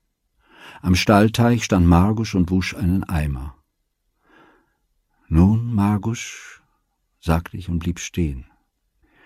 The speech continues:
Sie hob den Kopf und sah mich mit den glasklaren Augen gleichgültig an. "Heiß ist's", bemerkte sie. "Aber vorige Nacht?",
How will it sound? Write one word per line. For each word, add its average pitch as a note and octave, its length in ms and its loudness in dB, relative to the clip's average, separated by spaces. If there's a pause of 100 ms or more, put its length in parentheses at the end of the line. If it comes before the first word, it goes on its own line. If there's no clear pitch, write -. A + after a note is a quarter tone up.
(220)
Sie F2+ 180 2
hob A#2+ 140 2
den F#2+ 200 0
Kopf - 360 -4
und G2+ 100 0
sah F#2 180 2
mich F#2+ 160 -2
mit F2+ 80 -2
den E2+ 120 2
glasklaren F2+ 680 -2
Augen F2 320 -2
gleichgültig E2+ 580 -2
an. C#2 280 -8 (1000)
"Heiß D#3+ 380 -2
ist's", - 500 -8 (220)
bemerkte D2+ 500 -4
sie. C#2 320 -10 (1200)
"Aber D2+ 240 -6
vorige D2+ 500 -6
Nacht?", C#2+ 600 -10